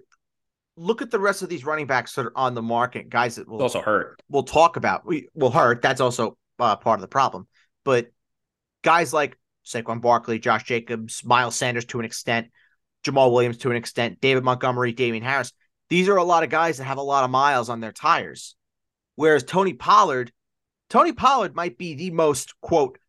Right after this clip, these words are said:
Speaker 1: fresh out of all those guys. So if he does get, say his baseline is eight and a half, and you have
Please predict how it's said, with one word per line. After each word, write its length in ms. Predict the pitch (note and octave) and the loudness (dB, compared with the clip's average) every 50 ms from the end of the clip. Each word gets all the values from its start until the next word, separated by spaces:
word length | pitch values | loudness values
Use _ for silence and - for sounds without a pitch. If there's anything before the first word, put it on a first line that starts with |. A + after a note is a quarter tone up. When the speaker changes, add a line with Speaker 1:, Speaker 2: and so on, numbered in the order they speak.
| _ _ _ _ _ _ _ _ _ _ | _ _ _ _ _ _ _ _ _ _
Speaker 1:
fresh 720 | _ - - F#3+ A3 G#3+ D3+ B2+ B2+ - - - - - - _ _ _ _ _ _ _ _ _ _ _ _ _ _ _ _ _ _ - | _ -6 -2 0 2 2 2 0 -2 -6 -10 -12 -12 -14 -18 _ _ _ _ _ _ _ _ _ _ _ _ _ _ _ _ _ _ -2
out 160 | D#3 D3 C#3+ | -2 -2 0
of 80 | C3 | 0
all 100 | C#3 C#3 | 0 -2
those 160 | C3+ C3+ C3 A#2 | 0 -2 -2 0
guys. 460 | G#3 G#3+ E3+ - - - - - _ _ _ _ _ _ _ _ | 2 2 2 0 -2 -10 -20 -20 _ _ _ _ _ _ _ _
So 380 | - - D#3+ D3 C#3 C3 - - _ _ _ _ _ - - _ _ | 0 2 4 4 4 2 0 -6 _ _ _ _ _ -20 -20 _ _
if 160 | - D#3+ C#3+ | -6 -4 -4
he 100 | D#3+ E3+ | -4 -4
does 280 | B2+ - F3 F#3 F3+ B2 | -2 0 0 0 0 0
get, 380 | - - F3+ F#3+ F3+ - - - | 0 0 2 2 0 -2 -6 -4
say 180 | - G#3 F#3 | -2 0 0
his 120 | D#3+ C#3 B2+ | 0 -2 -2
baseline 560 | - D#3+ E3+ D#3+ - - D#3 D3+ C#3 B2+ B2+ - | -2 -2 -2 -2 -4 -6 -6 -4 -4 -6 -6 -6
is 200 | E3 D#3+ - - - | -6 -6 -6 -6 -6
eight 160 | D3 D#3 D#3 | -6 -6 -6
and 100 | - C3 | -6 -8
a 40 | B2+ | -8
half, 360 | A#2+ D3+ F#3 F#3 C#3 A#2 - _ - | -4 -4 -2 -2 -4 -4 -8 _ -10
and 220 | C3+ C3+ C3 C3 | -10 -8 -8 -8
you 120 | C#3 C#3 | -8 -8
have 440 | B2+ B2+ C#3 C#3+ D3+ C#3+ C3 B2+ B2+ | -4 -2 0 0 2 0 0 -2 -6